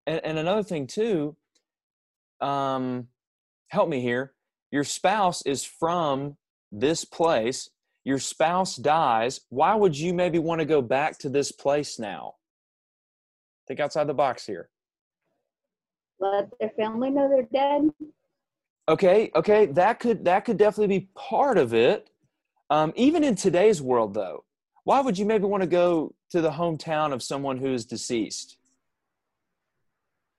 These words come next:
Speaker 1: Cam, take, Cam, take a swing. You seem to, I think you're, I think you're, you're,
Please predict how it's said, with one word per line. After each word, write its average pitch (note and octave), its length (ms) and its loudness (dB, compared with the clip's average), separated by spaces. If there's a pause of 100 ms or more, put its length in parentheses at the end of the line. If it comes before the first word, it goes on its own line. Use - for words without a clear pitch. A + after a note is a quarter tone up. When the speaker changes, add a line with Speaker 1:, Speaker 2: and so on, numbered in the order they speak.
(2750)
Speaker 1:
Cam, D#3 280 -4
take, D#3 220 -4 (280)
Cam, F3+ 220 -4
take F3+ 160 -2
a E3 40 -2
swing. B2+ 340 -4
You A#2+ 60 -6
seem E3+ 280 -4
to, C#3+ 160 2
I - 40 0
think A3 220 -4
you're, G3 200 -2
I C#3+ 40 -2
think C4 280 -8
you're, F#3+ 300 2
you're, C3+ 180 -4